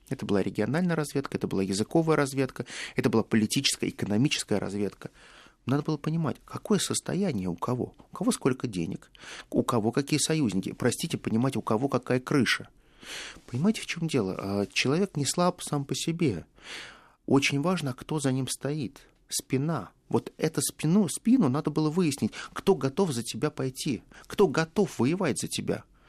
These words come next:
Посмотрите, это же самое делает Америка. Соединенные Штаты Америки всегда понимают, что легко напасть на маленькую страну, когда никто за нее не вступается. Но когда есть некая большая твердая спина, как-то не очень хочется воевать с этой страной.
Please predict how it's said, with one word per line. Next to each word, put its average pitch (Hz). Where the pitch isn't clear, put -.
Посмотрите, 143
это -
же -
самое 107
делает 98
Америка. 117
Соединенные 107
Штаты -
Америки 117
всегда 113
понимают, 127
что -
легко 113
напасть 110
на 101
маленькую 101
страну, 131
когда 120
никто 123
за 110
нее 104
не 107
вступается. -
Но 110
когда 104
есть 110
некая 107
большая 98
твердая 95
спина, 117
как-то -
не 131
очень 104
хочется -
воевать 107
с -
этой -
страной. -